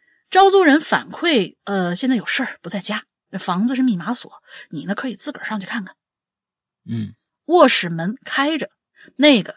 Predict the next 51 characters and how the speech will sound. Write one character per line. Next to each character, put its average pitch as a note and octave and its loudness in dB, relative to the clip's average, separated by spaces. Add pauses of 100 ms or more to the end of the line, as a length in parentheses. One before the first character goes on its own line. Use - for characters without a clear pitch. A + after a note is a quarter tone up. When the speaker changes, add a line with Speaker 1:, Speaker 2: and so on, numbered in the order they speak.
Speaker 1:
就 A#3 0
是 - -6
招 F3 -6
租 E3+ -8
的 D#3+ -10
房 D#3 -16
子 F#3+ -10
了。 - -16 (800)
Speaker 2:
嗯。 B2+ 2
Speaker 1:
好， G#3 0 (240)
接， G3+ 0
接 G3 -6
下 G3 -2
来 E3+ 0
到 E3+ 0 (460)
第 G#3 -8
二 C#4+ 0
部 E3 -12
分， - -16 (120)
第 F#3+ -4
二 F3 -2
部 F3 -10
分 E3+ -12
叫 - -12
过 F4+ 8
程 F#3+ 0
的 E4 4
描 G3 2
述。 E4+ -4 (1500)
我 A#3+ 2
下 F#4 6
了 D#4+ 4
班 D#4+ 4
儿， F4 4
六 D#4+ -4
点 E3+ -4
钟 F#3 -4
匆 C4 -4
匆 D4+ -4
去 B3 -8
看 D#3+ -10
房 E3 -18
了， F#3+ -18 (180)
打 E3 -2
开 A3 -2
密 C4+ 4
码 G#3+ -4
锁， - -12 (760)
房 A3 -4
间 E4 -10
很 - -12